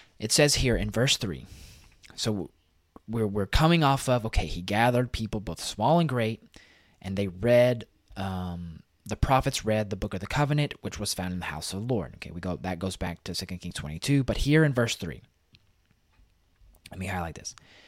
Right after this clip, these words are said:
"The king stood by the pillar and made a covenant before the Lord to walk after the Lord." The king made a covenant to walk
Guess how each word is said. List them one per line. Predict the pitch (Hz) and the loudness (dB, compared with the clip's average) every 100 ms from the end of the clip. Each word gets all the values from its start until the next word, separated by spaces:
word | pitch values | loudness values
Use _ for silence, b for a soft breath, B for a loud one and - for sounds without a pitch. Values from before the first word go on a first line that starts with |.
| B - | B -6
"The | |
king | 117 - 156 180 | -2 4 6 6
stood | - - 117 104 | 4 2 2 2
by | 95 | 2
the | 113 | 0
pillar | 127 107 98 | 0 0 0
and | - 98 | -2 -4
made | 98 98 | -4 -4
a | 98 - | -4 0
covenant | - - 185 190 175 | 2 4 6 6 4
before | 147 143 - 127 | 0 0 2 2
the | 131 | 2
Lord | 107 85 78 78 - | 0 -2 -4 -8 -8
to | - 98 | -6 -6
walk | 87 113 123 120 - | -2 0 0 -2 -6
after | 104 95 - 101 | -4 -4 -4 -6
the | 90 | -6
Lord." | 82 76 - - _ _ _ _ _ _ | -6 -8 -12 -20 _ _ _ _ _ _
The | - | -6
king | 120 - 208 240 113 - - - _ _ _ _ _ _ _ _ _ | 0 4 6 6 2 -6 -20 -20 _ _ _ _ _ _ _ _ _
made | 104 110 139 165 | -4 2 6 6
a | |
covenant | 165 139 123 120 - | 6 4 2 0 -4
to | - | -4
walk | 101 90 104 101 - - | -4 0 2 2 -2 -14